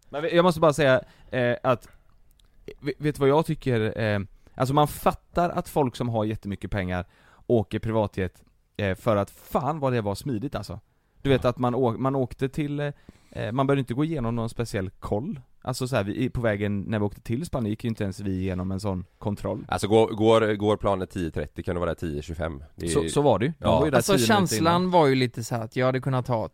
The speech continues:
Speaker 3: trehundra kilo knark i min väska.
Speaker 1: Vet du vad? Det hade du kunnat haft, för att på
Speaker 3: Mm.
Speaker 1: vägen dit gick vi inte, du gick ju rakt från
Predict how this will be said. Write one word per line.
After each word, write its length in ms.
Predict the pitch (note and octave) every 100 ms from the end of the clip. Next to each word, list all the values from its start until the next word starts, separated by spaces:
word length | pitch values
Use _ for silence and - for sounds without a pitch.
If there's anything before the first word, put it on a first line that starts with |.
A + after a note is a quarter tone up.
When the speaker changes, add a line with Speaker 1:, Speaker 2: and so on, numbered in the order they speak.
| -
Speaker 3:
trehundra 440 | C3+ B2 A2 A2
kilo 280 | - G#2 A2+
knark 440 | - A2+ A2+ A#2+
i 40 | A2+
min 140 | G#2+
väska. 340 | G2 - G#2+ -
Speaker 1:
Vet 140 | A#2
du 60 | A2+
vad? 140 | C#3
Det 80 | A#2
hade 200 | B2+ G2+
du 80 | G#2+
kunnat 220 | A#2+ G#2
haft, 240 | B2 - -
för 80 | -
att 60 | C3
på 40 |
Speaker 3:
Mm. 100 | B2
Speaker 1:
vägen 260 | A2+ G2+ G2
dit 240 | A#2+ -
gick 140 | -
vi 40 | C3+
inte, 240 | B2+ -
du 120 | A2+
gick 140 | C#3 -
ju 80 | C#3+
rakt 320 | E3+ F3 -
från 340 | - B2 G#2